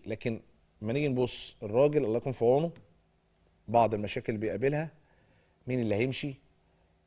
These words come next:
في ظل ان انت ما عندكش لعيبه جت؟ ففي اتنين لعيبه ممكن دول اللي يمشوا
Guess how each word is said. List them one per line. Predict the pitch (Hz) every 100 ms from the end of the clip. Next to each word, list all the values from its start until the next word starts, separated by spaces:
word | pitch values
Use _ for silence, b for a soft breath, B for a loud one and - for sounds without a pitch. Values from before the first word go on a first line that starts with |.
| _
في | -
ظل | 104 123 113
ان | 117
انت | 120
ما | 113
عندكش | 101 110 - 104
لعيبه | 110 117
جت؟ | 139 - - _ _ _ _ b b b
ففي | - 113 117 - - 151
اتنين | - 147 156 147 _ 120
لعيبه | 120 151 147
ممكن | 143 147 135
دول | 131 139
اللي | 120 104
يمشوا | 98 -